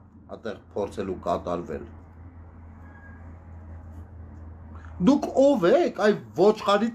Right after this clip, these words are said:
ծնունդներ, որ գաք կանգնեք, միկրոֆոնը վերցնեք, իմիջիալս մտես ոստիկանությանը։ Մի հատ ոստիկան, ժողովուրդ, կասար սենց ասեմ, սենց ասեմ, երկու շաբթի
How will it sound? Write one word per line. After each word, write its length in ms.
ծնունդներ, 680
որ 160
գաք 180
կանգնեք, 640
միկրոֆոնը 560
վերցնեք, 680
իմիջիալս 540
մտես 340
ոստիկանությանը։ 1120
Մի 140
հատ 180
ոստիկան, 720
ժողովուրդ, 440
կասար 340
սենց 280
ասեմ, 280
սենց 320
ասեմ, 320
երկու 460
շաբթի 420